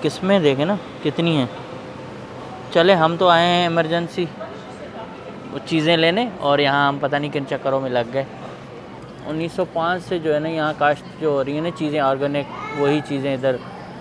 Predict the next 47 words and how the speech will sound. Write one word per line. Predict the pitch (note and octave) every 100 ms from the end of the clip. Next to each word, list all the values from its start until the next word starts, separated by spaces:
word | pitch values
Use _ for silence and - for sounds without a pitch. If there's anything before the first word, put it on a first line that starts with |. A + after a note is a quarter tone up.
| -
लाई | C3+ B2+ C3+
जाती | C3 A#2 C#3
हैं। | D3 D#3+
Local | D3 E3 G3 A3
market | F#3+ F#3 F3+ A3 -
को | G#3
नहीं, | A#3
ये | A#3
बड़े | F#3+ F#3+
बड़ी | F#3 G3
chains | F#3+ F#3 F#3 F3
जो | F3
है | E3+
ना |
support | G3 E3 D#3 D#3+ D3
करती | C3+ B2
हैं। | C3+ C3 -
हमारे | C#3+ D3 D#3+
पास | E3 E3+ F3
तो | F#3
market | E3 D3 D3 F3 F3+
है | E3+
ना, | G#3+ F3 C3
वहाँ | C3+ D3+
जाएं, | D3+ D3+ D#3 D3+
कहीं | D3 C#3 C#3+
टमाटर | C#3+ C3+ C3+ C3+ C#3
का | C#3+
rate | C#3 C#3 C#3
ऊपर, | D3 C#3 D3+ C#3+
कहीं | C#3 C3+ C#3
नीचे, | C#3 D3 - C#3+ C#3+
कहीं | C3+ C3+ C#3+
क्या। | C3+ A#2+ B2 - - - -
यहाँ | C#3+ D3 E3 E3
जो | C3+ F3+
जो | G3
cost | F3 E3 D3+ - -
होती | C#3+ C#3 F3
है | D#3
चीज़, | D3+ D3+ D#3 - -
काश्तकार | C#3 C#3 - D#3 D#3 D3 - - - C3+
direct | C#3+ C#3+ D3 C#3
इनको | C#3+ C3+ D3
बेच | C3 B2 A#2+
देते | B2 A#2 C3
हैं, | B2+